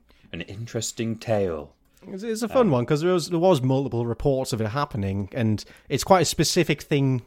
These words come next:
Speaker 2: to see.
Speaker 1: Yeah.
Speaker 2: A man jumping and screeching from rooftop to rooftop.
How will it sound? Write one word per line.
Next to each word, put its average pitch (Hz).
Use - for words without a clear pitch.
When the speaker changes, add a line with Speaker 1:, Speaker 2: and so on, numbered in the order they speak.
Speaker 2:
to -
see. 117
Speaker 1:
Yeah. 107
Speaker 2:
A 82
man 123
jumping 120
and 113
screeching 143
from 131
rooftop 139
to 139
rooftop. 123